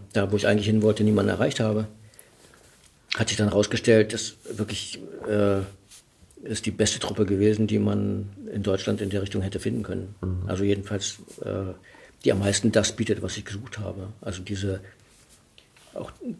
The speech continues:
Speaker 1: der, es gibt ja da auch verschiedene Stilrichtungen und, äh, und die haben eben den, den klarsten Stil, auch den
Speaker 2: Mhm.
Speaker 1: schnörkellosesten, direktesten. Und der Meister, der dann kam aus Japan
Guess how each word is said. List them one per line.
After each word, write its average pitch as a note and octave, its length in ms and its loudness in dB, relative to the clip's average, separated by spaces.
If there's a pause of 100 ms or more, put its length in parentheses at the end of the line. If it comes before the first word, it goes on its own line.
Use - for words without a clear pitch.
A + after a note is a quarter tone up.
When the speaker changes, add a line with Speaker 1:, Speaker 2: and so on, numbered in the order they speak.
(160)
Speaker 1:
der, G#2 180 4
es - 180 0
gibt A2+ 140 -2
ja G#2 80 4
da G2 100 4
auch G#2 120 6
verschiedene G#2 400 2
Stilrichtungen G#2+ 680 0
und, G2+ 340 -4
äh, F#2+ 340 -2 (420)
und F#2+ 180 -6
die F#2+ 160 2
haben G#2 260 2
eben G2 240 0
den, G2 520 0 (100)
den G2+ 120 2
klarsten G2 540 0
Stil, A2+ 380 0
auch - 200 -2
den F#2+ 320 0
Speaker 2:
Mhm. - 220 -10
Speaker 1:
schnörkellosesten, G2+ 920 0
direktesten. G#2 540 -6 (1600)
Und A2 480 6 (2250)
der G#2+ 140 4
Meister, G2+ 480 8
der A#2 160 8
dann G#2+ 200 6
kam A2+ 240 4
aus F#2+ 160 0
Japan A2+ 600 0